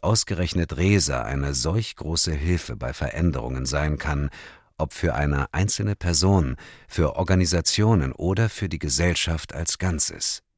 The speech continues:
Denn Transformation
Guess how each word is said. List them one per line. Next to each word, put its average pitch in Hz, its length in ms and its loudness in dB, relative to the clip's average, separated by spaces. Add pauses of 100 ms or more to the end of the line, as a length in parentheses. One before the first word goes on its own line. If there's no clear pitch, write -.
(120)
Denn 80 440 4 (440)
Transformation 98 1300 2